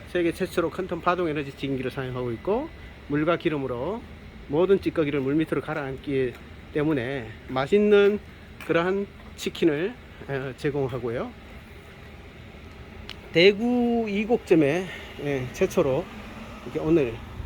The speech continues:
가오픈을 합니다. 동서개발 아파트, 동서개발 아파트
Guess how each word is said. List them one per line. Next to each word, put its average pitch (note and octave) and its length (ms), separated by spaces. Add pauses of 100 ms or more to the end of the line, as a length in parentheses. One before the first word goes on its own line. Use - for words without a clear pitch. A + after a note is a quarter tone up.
가오픈을 D3 500
합니다. A#2 300 (920)
동서개발 E3 760 (840)
아파트, D3 580 (1120)
동서개발 E3 640
아파트 D3+ 640